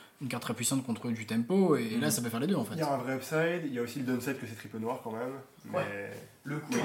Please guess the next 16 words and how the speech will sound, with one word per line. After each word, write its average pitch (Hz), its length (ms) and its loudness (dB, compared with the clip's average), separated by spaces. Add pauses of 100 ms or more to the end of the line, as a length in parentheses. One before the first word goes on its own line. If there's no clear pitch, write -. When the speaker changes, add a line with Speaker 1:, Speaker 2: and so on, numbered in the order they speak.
Speaker 3:
il 127 60 -4
y - 20 6
a 147 60 8
Speaker 4:
pas, 147 160 6
il - 20 4
est 123 40 4
Speaker 3:
un 117 100 4
Speaker 4:
pas 113 100 2
à 110 40 4
Speaker 3:
upside. - 180 -2
Speaker 4:
zéro, 131 160 -4
quoi. 107 180 -6 (1400)
Speaker 1:
Après, 143 160 2
ouais, 135 160 2
voilà, 113 180 -2
c'est, 113 160 -2